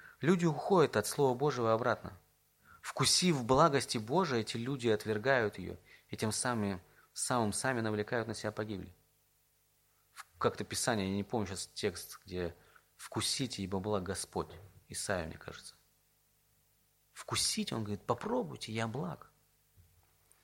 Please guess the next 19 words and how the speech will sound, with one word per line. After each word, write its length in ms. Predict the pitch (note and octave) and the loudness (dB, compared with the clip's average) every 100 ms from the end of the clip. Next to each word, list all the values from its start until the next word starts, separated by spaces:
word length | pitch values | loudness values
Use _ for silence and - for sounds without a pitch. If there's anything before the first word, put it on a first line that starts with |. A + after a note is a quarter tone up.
| _ - _ | _ -20 _
Для 220 | - A2+ B2 | -2 4 6
истинного 540 | A#2+ - D3 C3+ C3 | 6 2 4 6 4
верующего 800 | A#2 C#3 G3+ F#3 - A2 G2 F#2 | 2 -2 0 -2 -2 0 2 2
это 300 | - A2 A#2 | -2 0 0
значит, 340 | G#2 C#3+ A#2+ | 2 -2 -2
что 220 | - - A2+ | -6 -2 0
он 160 | A2+ A#2 | 2 0
никогда 320 | A#2+ B2 A#2+ | -2 -2 -2
не 100 | A#2 | -2
сдастся 320 | A2+ G#2+ - | -4 -4 -4
греху, 380 | G#2 G#2 - - _ _ _ _ - - _ | -8 -10 -12 -16 _ _ _ _ -20 -20 _
потому 380 | - C3 C3 C3+ | 4 6 8 4
что 160 | - C3 | 2 4
эта 220 | B2 C3 | 6 4
книга 340 | - C#3+ B2 | 0 0 2
связывает 640 | G#2+ - A#2 A2 G#2 G2+ - | 2 4 2 4 2 2 2
его 260 | G#2 G#2 | 0 2
с 60 | G2 | 2
законодателем. 720 | G2+ G2+ G2 G2 F#2 - E2 | -2 -2 -2 -2 -2 -6 -12